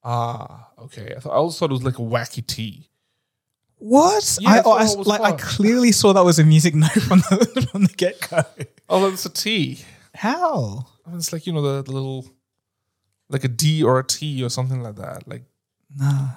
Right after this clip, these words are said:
Speaker 1: like
Speaker 2: I, I, I
Speaker 1: dance.
Speaker 2: don't know how. Like, weird. Okay, interesting. Um, but anyway,
Speaker 1: Now,
Speaker 2: uh,
Speaker 1: now that I look at it, it
Speaker 2: Yeah,
Speaker 1: looks like
Speaker 2: yeah,
Speaker 1: a music
Speaker 2: yeah.
Speaker 1: note. Yes.
Speaker 2: Um, arguments aside, um, there is a story coming out from The Verge saying that TikTok will start to share ad revenue with creators.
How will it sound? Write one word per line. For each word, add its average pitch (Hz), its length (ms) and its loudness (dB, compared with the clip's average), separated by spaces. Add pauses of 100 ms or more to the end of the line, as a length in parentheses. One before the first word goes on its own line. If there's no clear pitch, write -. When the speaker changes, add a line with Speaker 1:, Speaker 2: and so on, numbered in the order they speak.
Speaker 1:
like 120 140 -10
Speaker 2:
I, 151 160 4
I, 143 80 4
I - 20 6
Speaker 1:
dance. 156 220 0
Speaker 2:
don't 170 140 0
know 170 80 -2
how. 165 360 -6
Like, 135 320 -10
weird. 143 400 -6
Okay, 127 340 0
interesting. 123 380 -18 (500)
Um, 147 420 -4 (480)
but 180 220 4
anyway, 143 460 4 (140)
Speaker 1:
Now, 123 240 -2
Speaker 2:
uh, 147 80 -2
Speaker 1:
now 156 180 2
that 160 140 2
I 135 40 -2
look 131 240 -4
at 110 120 -6
it, - 200 -14 (120)
it - 200 -14
Speaker 2:
Yeah, 147 120 4
Speaker 1:
looks 127 140 4
like 120 80 -2
Speaker 2:
yeah, - 40 -4
Speaker 1:
a 120 40 -4
music 113 240 -6
Speaker 2:
yeah. - 80 -18
Speaker 1:
note. - 140 -18
Yes. - 640 -10 (400)
Speaker 2:
Um, 143 260 4
arguments 143 460 2
aside, 135 560 -4
um, 151 540 0 (460)
there 160 180 6
is 165 200 4
a 139 100 -4
story 170 300 0
coming 135 240 2
out 143 240 0
from 143 100 -8
The 127 80 -2
Verge 120 320 -6
saying 120 280 -4
that 113 140 -12
TikTok - 460 -4
will 135 100 -2
start 139 320 0
to 151 60 2
share 123 300 2
ad 127 200 -4
revenue 117 380 -4
with 110 120 -8
creators. - 680 -10